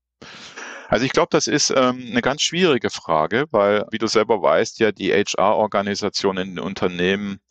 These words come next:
ja, ich will mal sagen, unterschiedliche Wertigkeiten, Positionierungen und so weiter haben. Und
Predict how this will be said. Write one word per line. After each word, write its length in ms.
ja, 180
ich 100
will 80
mal 160
sagen, 480
unterschiedliche 1080
Wertigkeiten, 1200
Positionierungen 1000
und 160
so 160
weiter 400
haben. 420
Und 360